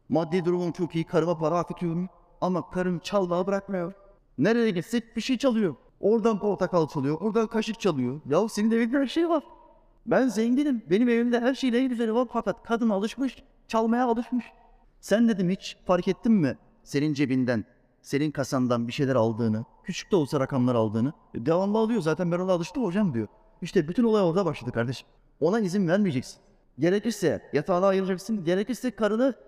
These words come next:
annesinin evine göndereceksin. Bir süre annesinin evinde kalacak. Bu alışkanlıktan kurtulması lazım. Çünkü bu alışkanlığı devam ettirirse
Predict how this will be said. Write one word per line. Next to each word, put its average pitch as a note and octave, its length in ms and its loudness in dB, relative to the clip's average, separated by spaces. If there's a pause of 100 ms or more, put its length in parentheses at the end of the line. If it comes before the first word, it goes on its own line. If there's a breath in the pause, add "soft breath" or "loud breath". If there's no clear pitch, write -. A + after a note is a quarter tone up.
annesinin G#3 380 0
evine G3 180 0
göndereceksin. D3+ 540 -4 (280)
Bir A#3+ 120 0
süre A3+ 160 0
annesinin G3 360 0
evinde F3 240 0
kalacak. A#2 320 -4 (260)
Bu A3 200 0
alışkanlıktan A3 480 0
kurtulması F3+ 440 -4
lazım. A#2 280 0 (380)
Çünkü F#3 280 -2
bu B3 120 4
alışkanlığı F#3 460 0
devam E3 240 2
ettirirse G#3+ 520 -2